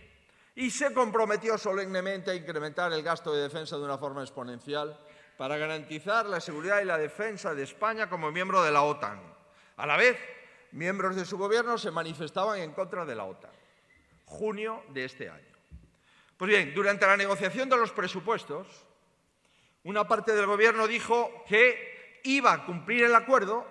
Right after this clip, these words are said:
y la otra parte del gobierno dijo que con que incremente el gasto militar no habrá presupuestos. Y ante este panorama, este martes pasado,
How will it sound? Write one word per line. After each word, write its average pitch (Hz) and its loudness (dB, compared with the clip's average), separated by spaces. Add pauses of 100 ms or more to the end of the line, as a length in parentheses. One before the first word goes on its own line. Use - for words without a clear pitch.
y 175 -6
la 160 2
otra 185 2
parte 208 0
del 214 2
gobierno 226 4
dijo 247 -2
que 170 -4
con 170 -2
que 160 -4
incremente 165 -4
el 147 -2
gasto 147 -6
militar 202 -6
no 170 0
habrá 151 4
presupuestos. 160 -10 (1700)
Y 160 -2
ante 185 0
este 262 0
panorama, 196 2 (1300)
este 208 -2
martes 196 -2
pasado, 156 -4